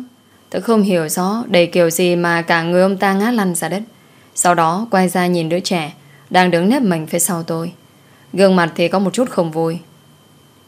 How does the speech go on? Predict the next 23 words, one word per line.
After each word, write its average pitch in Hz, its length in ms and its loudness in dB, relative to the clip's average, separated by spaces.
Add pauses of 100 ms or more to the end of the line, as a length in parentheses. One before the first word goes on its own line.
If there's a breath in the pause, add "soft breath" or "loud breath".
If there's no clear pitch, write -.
(840)
"Tôi - 140 -14
còn 175 220 0
không 208 200 0
mau 196 160 2
ra 196 140 2
đấy." 202 280 2 (1300 soft breath)
Cậu 175 140 4
nhóc 226 220 0
ở 175 100 0
phía 170 160 -2
sau 175 300 -4
nghe 175 180 -6
như 170 160 -4
vậy, 156 300 -8 (180)
đưa 180 180 2
tay 175 240 -2
bám 170 240 -2
chặt 185 260 -4
vào 170 180 -2
chân 190 200 -2
váy 170 200 -4
của 180 140 -6
tôi, 170 340 -6